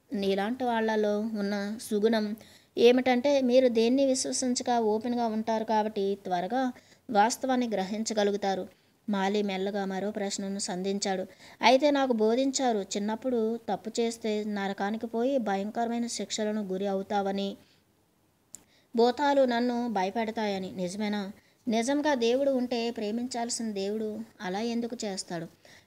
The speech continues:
డాక్టర్ పదే పదే నవ్వి ఇలా అన్నాడు, ఇదే మీతో మాకు వచ్చిన కష్టము. ఇలా ఎన్నో అసత్యాలను ప్రచారం చేసి పెట్టారు. నరకం అన్నది ఇక్కడ ఎక్కడా లేదు. అంతో ఇంతో భూమి మీద మీరు నరకం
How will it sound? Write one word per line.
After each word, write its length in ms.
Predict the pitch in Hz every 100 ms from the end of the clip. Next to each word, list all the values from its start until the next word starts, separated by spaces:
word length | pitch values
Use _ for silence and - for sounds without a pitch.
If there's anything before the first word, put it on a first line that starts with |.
| -
డాక్టర్ 440 | 196 180 208 254 240
పదే 200 | 233 226
పదే 260 | 240 233 226
నవ్వి 260 | 220 214 226
ఇలా 220 | 208 208
అన్నాడు, 440 | 214 214 214 196 - _ _
ఇదే 300 | 247 247 285
మీతో 360 | 294 269 269 269
మాకు 380 | 262 240 247 254
వచ్చిన 240 | 240 247
కష్టము. 480 | 240 233 - 208 170 - _ _ _ -
ఇలా 440 | 226 262 220 220 - - _ 277
ఎన్నో 260 | 247 277
అసత్యాలను 840 | 285 262 262 262 254 240 226 214 208
ప్రచారం 520 | 208 185 233 226 220 214
చేసి 200 | 208 -
పెట్టారు. 360 | 202 208 196
నరకం 420 | 202 180 190 214
అన్నది 280 | 202 202 196
ఇక్కడ 400 | 190 - 196 190 -
ఎక్కడా 400 | 190 185 190 190
లేదు. 320 | 185 180 175 - _ _ _ - - _ -
అంతో 320 | 247 277 311
ఇంతో 320 | 285 269 277
భూమి 280 | 247 220 247
మీద 160 | 254 247
మీరు 220 | 240 240
నరకం 400 | 220 202 240